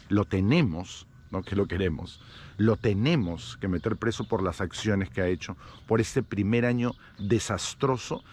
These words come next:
de ineptitud, ineficiencia y burla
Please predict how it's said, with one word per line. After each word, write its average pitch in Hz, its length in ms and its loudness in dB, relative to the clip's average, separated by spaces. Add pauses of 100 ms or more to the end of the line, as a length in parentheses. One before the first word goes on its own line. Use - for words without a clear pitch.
(160)
de 104 160 2
ineptitud, 98 760 0 (640)
ineficiencia 107 1000 0 (100)
y 117 80 2
burla 101 720 4